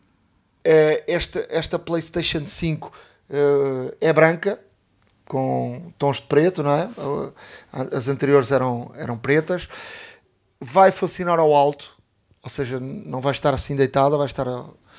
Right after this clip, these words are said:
ao alto. E, e, portanto, tem, eu estava a dizer que neste, neste comando t-, da, da P S cinco, o DualSense tem tecnologias avançadas, eh, com a vibra-, a vibração,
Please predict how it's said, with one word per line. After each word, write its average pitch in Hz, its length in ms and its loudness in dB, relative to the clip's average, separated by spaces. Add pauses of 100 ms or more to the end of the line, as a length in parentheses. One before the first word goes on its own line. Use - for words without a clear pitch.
(240)
ao 123 140 0
alto. 160 360 6 (520)
E, 180 540 -2
e, 165 180 -8
portanto, 170 400 0
tem, 165 760 -2 (160)
eu 156 160 -2
estava 170 200 6
a - 20 8
dizer 151 220 -2
que 165 80 -12
neste, 165 340 -4
neste 160 240 -6
comando 147 400 0
t-, - 340 -6
da, 135 160 0
da 139 140 0
P 147 120 2
S 139 140 0
cinco, - 640 -6 (320)
o 135 120 -10
DualSense 147 680 0
tem 165 220 -2
tecnologias 156 600 -2
avançadas, 135 520 -2 (440)
eh, 143 100 -8
com 143 320 -2
a 131 200 0
vibra-, 139 600 -4
a - 40 -6
vibração, 139 840 -2